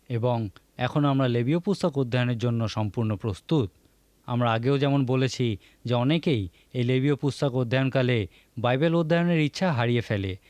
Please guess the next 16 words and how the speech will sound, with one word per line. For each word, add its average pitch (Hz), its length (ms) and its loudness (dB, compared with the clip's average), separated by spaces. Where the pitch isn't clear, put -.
এর 151 140 0
একটা 180 240 0
সম্ভাব্য 175 500 0
কারণ 135 320 2
হিসেবে 127 500 0
আমরা 123 220 0
বলতে 123 320 0
পারি 131 340 2
তারা 170 200 2
বুঝতে 139 360 -2
পারেননি 202 420 2
যে 123 280 0
এই 131 180 -2
লেবীয় 131 340 2
পুস্তকটি 147 480 -2
হচ্ছে 127 440 -2